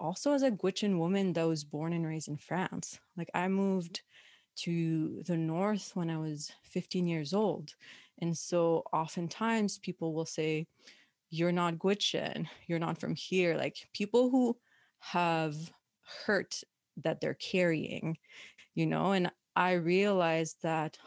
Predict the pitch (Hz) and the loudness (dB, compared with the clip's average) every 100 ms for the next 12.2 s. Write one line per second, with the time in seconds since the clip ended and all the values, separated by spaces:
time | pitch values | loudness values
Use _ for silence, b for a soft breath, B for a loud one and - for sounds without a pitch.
0 | - 285 254 175 160 _ _ _ _ _ | -6 0 0 -2 -8 _ _ _ _ _
1 | _ _ _ _ - 196 180 - 190 - | _ _ _ _ 0 0 -2 -4 -4 -2
2 | 214 233 240 240 208 226 220 208 190 190 | 0 4 4 4 0 0 2 2 2 -2
3 | 180 - - 214 214 196 202 196 185 175 | -4 -4 -2 0 2 2 4 6 4 4
4 | 165 151 - 170 165 160 165 - _ - | 2 0 0 2 2 -2 -8 -16 _ -16
5 | 170 170 175 180 170 160 180 180 - 151 | -4 0 2 2 0 0 -4 -2 -4 -4
6 | 165 - 170 175 180 196 196 - 190 160 | -6 -6 -4 -2 0 0 -2 -2 -2 0
7 | 175 165 160 - 175 170 170 160 165 151 | 0 0 -2 -4 -4 -4 -4 -4 -4 -4
8 | 165 202 208 202 185 170 170 202 220 - | 2 4 6 6 4 4 4 6 4 2
9 | - B B 269 B 277 262 262 - 240 | -16 B B -10 B 0 6 4 4 2
10 | 233 - - - 277 - 196 190 - 208 | 2 -4 -10 -10 -14 -2 -2 0 0 2
11 | 190 175 170 156 - - 170 160 151 175 | 4 2 0 -4 -6 -4 -2 -4 -6 -8
12 | 170 | -10